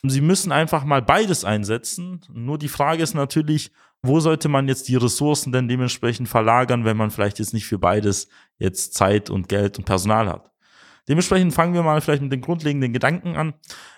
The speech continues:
Was ist die Idee denn eigentlich jetzt vielleicht von Suchmaschinenoptimierung? seo kommt ja aus dem Englischen, das haben Sie wahrscheinlich auch gehört, das ist das Thema Search Engine Optimizing.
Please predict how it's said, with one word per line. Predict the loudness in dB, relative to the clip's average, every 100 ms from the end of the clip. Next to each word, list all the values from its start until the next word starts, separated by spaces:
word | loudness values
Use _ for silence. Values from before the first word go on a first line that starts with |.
| 0
Was | 2 2
ist | 0 0
die | 0 0
Idee | 4 2 4
denn | 2
eigentlich | 2 2 0 -2 -2
jetzt | -2 -2
vielleicht | -2 -2
von | -2 -2
Suchmaschinenoptimierung? | 0 -2 0 -2 0 -4 -8 -14 -16 -12 -12 -14 -20 _ _ _ _ _ _ _ -14
seo | -2 4 4 4 2 0 -4 -8
kommt | -8 -4
ja | -2
aus | -2
dem | -4
Englischen, | 0 0 2 0
das | 0
haben | 2
Sie |
wahrscheinlich | 2 2 2
auch | 0 2
gehört, | 0 0 0
das | -2
ist | -2
das | -6 -4
Thema | -2 0 0 0
Search | 0 0 0 -2
Engine | -4 -4 -8
Optimizing. | -4 0 2 4 2 0 -2 -6